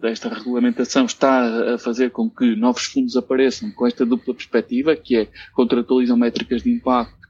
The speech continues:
mas ao mesmo tempo exigem desempenho financeiro, eh, e, portanto, transformam isto como uma oportunidade económica de facto.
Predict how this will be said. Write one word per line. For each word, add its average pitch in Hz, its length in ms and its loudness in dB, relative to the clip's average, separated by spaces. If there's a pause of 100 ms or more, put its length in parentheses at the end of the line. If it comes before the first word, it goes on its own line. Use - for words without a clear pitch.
(300)
mas 120 200 0
ao 117 60 2
mesmo 117 280 0
tempo 113 320 -2
exigem 107 440 -2 (380)
desempenho 110 460 -2
financeiro, 135 760 -4 (720)
eh, 120 580 0
e, - 40 -2
portanto, - 300 -2
transformam 117 440 2
isto - 160 0
como - 160 -2
uma 113 120 2
oportunidade 110 480 -2
económica 107 480 -6
de - 60 -12
facto. - 540 -10